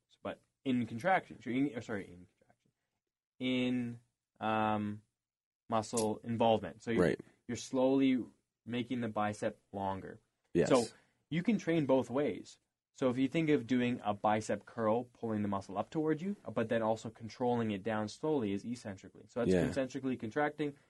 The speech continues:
Speaker 1: eccentrically lengthening the muscle.
Speaker 2: Yeah.
Speaker 1: Both very beneficial. Both should be included in your training programs.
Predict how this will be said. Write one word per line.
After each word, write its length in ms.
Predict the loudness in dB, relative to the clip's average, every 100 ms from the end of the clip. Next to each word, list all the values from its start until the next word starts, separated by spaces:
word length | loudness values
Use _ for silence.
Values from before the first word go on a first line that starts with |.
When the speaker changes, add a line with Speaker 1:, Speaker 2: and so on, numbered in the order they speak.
| _ -8
Speaker 1:
eccentrically 600 | -2 -2 -2 -6 -4 -2
lengthening 520 | -2 -2 -4 -10 -10
the 60 | -14
muscle. 340 | -16 -18 -20 _
Speaker 2:
Yeah. 200 | -4 -4 -2
Speaker 1:
Both 180 | 0 0
very 200 | 2 2
beneficial. 600 | 4 2 2 -2 -4 -8 -10 -20 _
Both 200 | 0 0
should 160 | 0 -2
be 160 | 2 2
included 280 | 0 -2 -2
in 80 |
your 80 | -4
training 300 | -6 -12 -12
programs. 460 | -4 -2 -2 -6